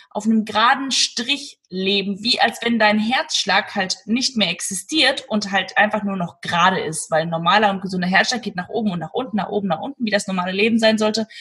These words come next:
fühlst du aber nicht mehr. Das heißt, dein limbisches System wird durch deine Medikamente so eingeschränkt, dass du, äh, diese Em-, Emotionen, die dort hochkommen, nicht mehr spürst. Dann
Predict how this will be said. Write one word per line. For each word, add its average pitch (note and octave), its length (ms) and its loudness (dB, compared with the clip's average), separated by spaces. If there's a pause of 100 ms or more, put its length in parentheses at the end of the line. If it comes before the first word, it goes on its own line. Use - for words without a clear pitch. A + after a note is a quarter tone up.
(240)
fühlst F4 420 0
du F#3 60 4
aber F3 220 4
nicht F#3 180 -2
mehr. G#3 100 6
Das F#3+ 160 0
heißt, G3+ 260 4
dein G3 160 2
limbisches A3 440 2
System G3 400 -6
wird G3+ 180 -4
durch G#3+ 220 -2
deine G3 240 2
Medikamente F#3 640 -6
so A3+ 180 -4
eingeschränkt, A3+ 680 -2 (800)
dass G#3 320 4
du, G#3+ 280 2
äh, F#3+ 260 -2
diese G3+ 360 2
Em-, - 240 -6
Emotionen, A#3 720 2
die G#3+ 180 0
dort F#3+ 300 -2
hochkommen, G3 420 -2
nicht A#3+ 220 -2
mehr F3 200 0
spürst. C#4+ 800 -4 (520)
Dann D4 440 2